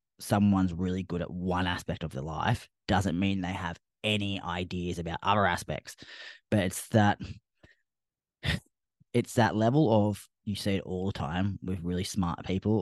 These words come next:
or famous people or rich people, is that they think, "'Cause I'm really good at one thing, this one thing that made me famous,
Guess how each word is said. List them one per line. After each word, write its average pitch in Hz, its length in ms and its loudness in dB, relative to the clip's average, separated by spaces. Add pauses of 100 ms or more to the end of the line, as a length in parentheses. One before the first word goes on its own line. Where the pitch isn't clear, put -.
or 65 220 -8
famous 95 400 0
people 90 260 0
or 60 300 -8
rich - 300 -2
people, 87 340 0
is 92 160 -4
that 90 240 0 (520)
they 98 120 2
think, 117 240 4
"'Cause 143 100 8
I'm 143 180 8
really 110 200 10
good 101 100 6
at 73 100 2
one 95 440 0
thing, 90 220 -4
this 90 180 -6
one 123 400 4
thing 127 180 6
that 95 100 4
made 98 240 2
me 95 80 0
famous, 98 640 2